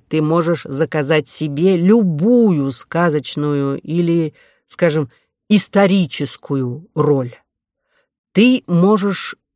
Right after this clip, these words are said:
стать Жанной д'Арк и кончить свою жизнь на костре девственницей".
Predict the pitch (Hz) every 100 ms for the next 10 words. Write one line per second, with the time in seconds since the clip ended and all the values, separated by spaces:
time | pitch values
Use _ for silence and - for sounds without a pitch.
0 | _ _ - - 226 139 175 226 226 220
1 | 160 160 131 127 _ - _ _ _ _
2 | _ _ _ _ _ _ _ _ 180 -
3 | - 185 - 160 - 160 160 170 147 151
4 | _ _ - 151 - 143 - - 160 160
5 | - 165 269 - - 226 226 - 170